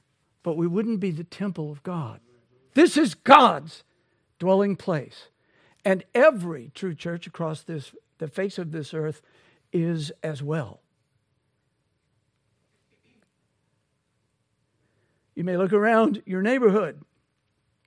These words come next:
and say, "Boy, this is a bad neighborhood." Yep, but in my house, God dwells here.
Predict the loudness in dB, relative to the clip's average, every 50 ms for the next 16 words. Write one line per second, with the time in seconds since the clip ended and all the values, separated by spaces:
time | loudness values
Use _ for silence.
0 | _ _ _ _ _ -20 -18 _ -12 -10 -8 -8 -8 -8 -6 -6 -6 -4 -4 -6
1 | -6 -8 -8 -8 -8 -6 -6 -6 -6 -6 -6 -8 -6 -6 -6 -6 -6 -6 -8 -12
2 | -16 _ _ _ _ _ _ _ _ _ _ _ _ _ _ _ _ _ _ _
3 | _ _ _ _ -6 -4 -4 -4 -4 -8 -14 -20 _ _ _ _ _ _ _ _
4 | _ _ _ -8 -6 -4 -4 -2 -2 -2 -4 -4 -4 -4 -4 -4 -6 -6 -8 -12
5 | -16 -20 -20 _ _ _ _ _ _ _ _ _ -8 -6 -6 -6 -6 -6 -6 -6
6 | -6 -8 -10 -14 -16 -16 -18 -20